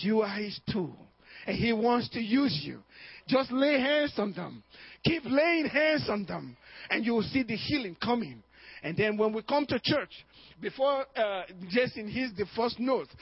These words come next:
you shout, "Hallelujah!" Because you're so excited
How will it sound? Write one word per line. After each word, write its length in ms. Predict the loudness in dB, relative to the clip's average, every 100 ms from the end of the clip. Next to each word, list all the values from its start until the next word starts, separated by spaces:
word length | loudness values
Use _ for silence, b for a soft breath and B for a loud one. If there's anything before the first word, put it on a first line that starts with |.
| B -8
you 160 | -6
shout, 260 | 0 2 4
"Hallelujah!" 1000 | 4 4 4 2 2 4 4 2 0 -4 -8 _ -20 _ B B B B -4
Because 440 | -4 0 0 0
you're 160 | 0 0
so 200 | 2 0
excited 600 | 0 -2 2 2 0